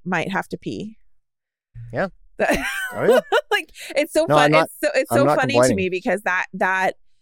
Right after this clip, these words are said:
Speaker 1: that can be a panic button for so many of us. Like, "Oh my God, you know, this, is this guy gonna start falling now?" Because, you know, we had one, one appointment not filled.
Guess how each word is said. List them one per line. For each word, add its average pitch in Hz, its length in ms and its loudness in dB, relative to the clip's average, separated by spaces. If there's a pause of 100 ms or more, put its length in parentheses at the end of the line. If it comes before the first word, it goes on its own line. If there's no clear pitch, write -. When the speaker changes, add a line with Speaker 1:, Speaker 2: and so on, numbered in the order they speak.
(360)
Speaker 1:
that 196 240 0
can 220 220 0 (460)
be 190 220 0
a 165 60 2 (140)
panic 180 480 -2
button 254 320 -2
for 202 120 -2
so 180 220 0
many 170 280 -2
of 208 100 -2
us. 254 260 -2
Like, 170 220 0
"Oh 269 200 2
my 240 200 0
God, 262 480 0
you 233 80 -2
know, 208 240 0
this, 214 160 -2 (120)
is 202 200 -2
this 196 180 -6
guy 196 180 0
gonna 202 220 -2
start - 300 -4
falling 190 320 0
now?" 175 180 -2
Because, 170 380 -4 (400)
you 208 120 -2
know, 185 120 2
we 180 100 0
had 185 220 -4
one, 160 300 -6 (100)
one 185 180 -4
appointment 98 400 -8
not 131 260 -8
filled. 139 320 -4